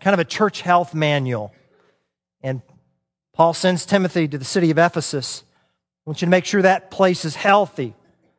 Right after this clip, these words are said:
And there's some unhealth there. And so he talks about the need to make sure there's healthy leadership, healthy servant leadership. And, and, uh, I want to make sure that the relationships in the church are healthy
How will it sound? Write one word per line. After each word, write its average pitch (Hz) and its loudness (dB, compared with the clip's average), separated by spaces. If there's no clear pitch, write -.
And 135 -8
there's 139 -6
some 151 -4
unhealth 180 2
there. 127 0
And 131 -8
so 143 -2
he 147 -6
talks 147 -2
about 151 -2
the 156 -6
need 151 0
to 156 -8
make 151 -2
sure 160 -4
there's 156 -4
healthy 185 0
leadership, 170 -2
healthy 180 2
servant 185 -2
leadership. 135 -8
And, 127 -10
and, 147 -2
uh, 127 -20
I 139 -16
want 143 -12
to 143 -4
make 160 -2
sure 175 -2
that 160 -6
the 170 -2
relationships 202 0
in 175 0
the 165 -2
church 170 -2
are 165 -4
healthy 151 0